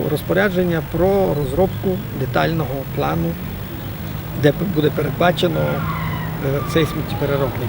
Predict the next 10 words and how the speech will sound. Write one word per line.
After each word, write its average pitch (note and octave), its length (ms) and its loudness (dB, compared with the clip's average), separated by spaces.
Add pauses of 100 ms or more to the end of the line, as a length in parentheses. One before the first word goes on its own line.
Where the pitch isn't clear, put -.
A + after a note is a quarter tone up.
полігон. - 300 -2 (160)
На F#3 300 2
нинішній G#3+ 520 2
день F3+ 300 4
так D3+ 160 0 (140)
у - 120 -6
планах, G3 380 2 (100)
так - 160 0 (140)
що, D3+ 160 -2 (680)
е, D3 140 2